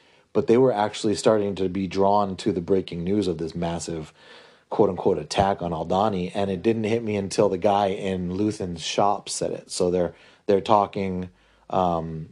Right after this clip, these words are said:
they're talking about this artifact that they wanna sell to a person, and this random person in the shop just says,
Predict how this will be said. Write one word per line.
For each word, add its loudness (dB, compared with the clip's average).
they're 2
talking 2
about 0
this -2
artifact 4
that -10
they 4
wanna 0
sell 2
to -4
a -2
person, 0
and -4
this -4
random 0
person 0
in -4
the -6
shop -2
just -8
says, -2